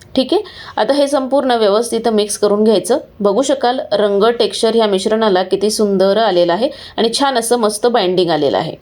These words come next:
आता हे संपूर्ण मिश्रण गार करून घ्यायचं. संपूर्ण मिश्रण इथे आपलं गार झालेलं आहे आणि रंग बघू शकाल काय सुरेख आलेला आहे. आता संपूर्ण मिश्रण गार झालं की जेवढं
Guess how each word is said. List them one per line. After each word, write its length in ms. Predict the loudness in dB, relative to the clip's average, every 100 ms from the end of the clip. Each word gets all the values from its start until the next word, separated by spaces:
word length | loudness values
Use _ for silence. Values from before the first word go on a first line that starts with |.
| -12 -12 -6
आता 140 | 0
हे 80 | 2
संपूर्ण 420 | 2 -2 0 0
मिश्रण 340 | 0 -2 0 0
गार 240 | 0 0
करून 280 | 0 0 2
घ्यायचं. 340 | 0 0 -2 -6 -8 -20 -20 -18 -6
संपूर्ण 440 | -2 -2 0 0
मिश्रण 380 | 0 0 0 -2
इथे 200 | 0 0
आपलं 420 | 0 0 -2 -2 -2 0
गार 240 | 0 -2 -6 -2
झालेलं 340 | 0 2 0
आहे 200 | 0 0
आणि 200 | 2 2
रंग 260 | 2 2 2
बघू 280 | 2 0
शकाल 320 | 0 0 0 0
काय 180 | -2
सुरेख 440 | -2 0 2 2 2
आलेला 260 | 2 2
आहे. 180 | 2 -2 -6 -18 -18 -18 -12 -4
आता 160 | -2
संपूर्ण 400 | 0 0 0 0
मिश्रण 340 | 2 0 0 0
गार 240 | 0 0
झालं 300 | 0 2 2 2
की 120 | 0
जेवढं 400 | 2 2 2 2